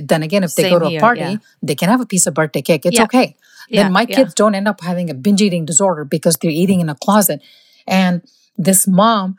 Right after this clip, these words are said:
Speaker 1: dropped her son off and specifically told me, "Please don't feed any birthday cake," even though it was a really nice, well-made birthday cake.
Speaker 2: Uh-huh.
Speaker 1: "No problem.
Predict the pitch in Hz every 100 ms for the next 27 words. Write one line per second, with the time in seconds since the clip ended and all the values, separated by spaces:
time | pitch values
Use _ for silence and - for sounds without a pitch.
0 | - - 160 180 202 - 214 - 196 180
1 | 160 175 170 - 185 - 185 - 170 -
2 | 190 170 151 - 185 196 190 165 - 165
3 | 147 151 139 233 240 165 151 143 175 170
4 | 156 156 147 175 165 131 131 180 185 190
5 | 156 151 165 165 160 - 151 156 156 151
6 | 135 147 156 143 139 - 202 175 226 269
7 | 247 226 240